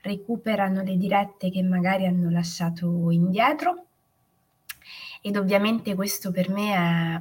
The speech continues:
un grandissimo piacere, quindi le ringrazio. Buongiorno per, eh, il tempo e le energie investite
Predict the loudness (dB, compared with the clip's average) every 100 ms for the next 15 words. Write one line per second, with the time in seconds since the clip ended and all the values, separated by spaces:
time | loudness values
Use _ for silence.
0 | 2 2 4 2 0 -4 -2 -2 0 -2
1 | 0 0 0 -2 -2 0 0 0 -4 -14
2 | -20 -20 -20 -14 -2 0 2 2 8 8
3 | 8 2 -6 2 4 2 -4 -20 -20 -20
4 | -20 _ _ -2 2 2 4 4 4 4
5 | 2 2 2 -2 _ _ _ _ _ _
6 | -20 -20 -20 _ 0 2 2 0 0 2
7 | 0 -2 -4 -6 -2 0 0 -2 -4 -4
8 | 0 2 2 2 0 0 0 2 2 0
9 | -4 -6 -6 -2 -2 -2